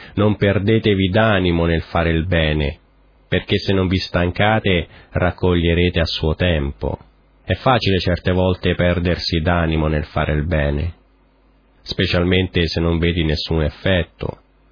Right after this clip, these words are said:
o nessun risultato, nessun frutto. E se qualcuno non ubbidisce alla nostra parola scritta in questa epistola, notate quel tale, segnatelo, e non vi associate a lui,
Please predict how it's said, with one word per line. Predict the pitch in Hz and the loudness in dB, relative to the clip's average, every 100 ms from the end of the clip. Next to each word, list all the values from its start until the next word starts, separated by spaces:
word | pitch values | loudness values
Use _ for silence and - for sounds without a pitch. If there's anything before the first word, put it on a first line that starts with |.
| _ | _
o | 87 | -2
nessun | 85 82 - 87 | 0 0 0 0
risultato, | 82 82 - 73 - 92 85 73 - - _ _ | 2 0 0 -4 -2 -2 0 -2 -8 -12 _ _
nessun | - 76 - 71 | -6 -4 -4 -4
frutto. | - 90 82 - - - - _ _ _ _ _ _ _ _ _ | -4 -2 -2 -4 -12 -12 -14 _ _ _ _ _ _ _ _ _
E | - 202 | -4 -2
se | 123 | 0
qualcuno | - 120 113 135 147 135 | 2 2 2 4 4 4
non | 117 110 | 4 4
ubbidisce | 113 107 113 123 127 - | 2 2 2 2 2 0
alla | 107 104 | 2 2
nostra | 107 107 - 101 98 | 2 0 -2 0 0
parola | 101 107 113 110 98 | 2 2 4 4 2
scritta | - 110 110 98 | 0 0 0 0
in | 95 | 0
questa | 95 95 - | 0 -2 0
epistola, | 92 113 135 123 - 82 76 65 - _ _ _ _ - | -2 0 0 -2 -4 -2 0 -2 -6 _ _ _ _ -2
notate | 98 104 123 123 104 90 - | 0 2 2 2 2 -2 0
quel | 82 85 | 0 0
tale, | - 82 73 69 69 - _ _ _ - | -2 -2 0 -2 -4 -6 _ _ _ -10
segnatelo, | - 92 107 117 92 76 73 - - _ _ _ _ - | -2 2 2 2 0 -2 -2 -4 -10 _ _ _ _ -4
e | 101 | 2
non | 113 113 | 4 4
vi | 107 110 | 4 2
associate | 104 - 101 - 110 92 82 | 0 -2 -2 0 0 0 0
a | 78 | 0
lui, | 78 78 67 - | 0 0 -2 -4